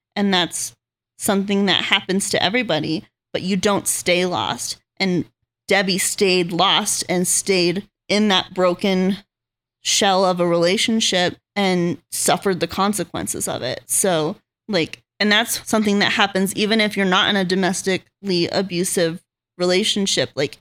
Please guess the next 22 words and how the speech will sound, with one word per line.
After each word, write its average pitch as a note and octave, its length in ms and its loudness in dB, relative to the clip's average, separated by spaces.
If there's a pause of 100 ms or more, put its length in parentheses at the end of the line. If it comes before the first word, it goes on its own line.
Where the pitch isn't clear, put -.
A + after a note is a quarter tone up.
(320)
heartbreak G#3+ 540 0
happens G3 460 0
and F#3 120 0
you G3 120 0
lose F#3+ 340 -2
yourself G3 440 -2
in F#3+ 100 -6
that. F3 240 -4 (380)
And G3 100 0
it's G3+ 140 -2
okay A#3 640 0 (260)
to, A3 120 0
like, F#3 240 0
mourn F#3 520 2
the F3+ 120 0
loss E3+ 320 2
of F#3 100 -4
a E3 60 0
relationship. F3 580 -2
That's F3 180 -4
a E3 60 -2
death - 540 -4